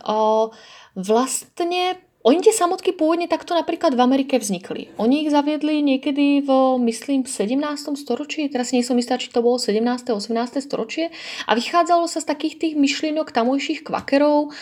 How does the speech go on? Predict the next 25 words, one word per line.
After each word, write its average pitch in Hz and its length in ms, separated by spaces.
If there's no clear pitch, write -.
že 214 160
vlastne 240 320
keď 262 160
sa 277 160
ti 285 80
dá 262 320
ten 247 160
čas 233 320
v - 160
izolácii, 240 960
tak 202 240
ty 226 80
proste 220 480
ako 226 400
si 226 160
sadneš 220 480
a 190 80
budeš 220 320
premýšľať 208 480
nad 208 160
svojimi 214 320
činmi 196 480
a 175 160
učiníš 190 420
pokánie. 170 600